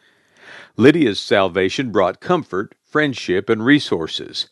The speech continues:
The woman with the unclean spirit's salvation caused a beating and jail time.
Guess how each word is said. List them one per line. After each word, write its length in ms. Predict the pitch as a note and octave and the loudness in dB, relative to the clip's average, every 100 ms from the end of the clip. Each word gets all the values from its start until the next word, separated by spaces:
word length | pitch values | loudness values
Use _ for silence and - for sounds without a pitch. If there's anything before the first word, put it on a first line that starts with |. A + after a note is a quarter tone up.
| _ _ _ _ _ _ _ | _ _ _ _ _ _ _
The 100 | E2+ | -2
woman 300 | G2 C3 A#2+ | 2 2 2
with 140 | A#2 | -2
the 120 | A2 G#2+ | 0 2
unclean 440 | A#2 G2+ A2 G#2 | 2 -2 -2 -2
spirit's 520 | - - D#3+ F3+ - | -6 -2 2 2 -2
salvation 600 | - G2 F2+ F#2 F#2+ C#3 | -2 0 0 -2 -2 -4
caused 320 | C3 B2 B2 G#2+ | -4 -2 0 0
a 60 | |
beating 500 | A2+ A#2+ D3+ G#2+ A2+ | 0 0 2 0 -2
and 120 | A#2+ | -4
jail 360 | G#2+ A2 D#3 C#3+ | 0 0 2 0
time. 520 | - D#2 - - - | -4 -8 -10 -18 -20